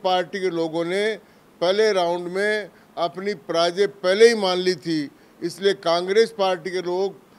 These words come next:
मतदान करने ही नहीं आए, पोलिंग स्टेशन खाली रही और भाजपा बूथ स्तर तक मजबूत पार्टी थी,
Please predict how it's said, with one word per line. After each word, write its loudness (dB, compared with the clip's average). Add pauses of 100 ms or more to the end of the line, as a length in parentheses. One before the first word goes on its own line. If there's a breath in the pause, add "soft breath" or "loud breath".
(160 loud breath)
मतदान 0
करने 0
ही 6
नहीं 0
आए, -2
पोलिंग -6
स्टेशन -4
खाली 0
रही -2 (320 loud breath)
और -2
भाजपा -2 (280 loud breath)
बूथ -4
स्तर -4
तक -4
मजबूत -8
पार्टी -2
थी, -4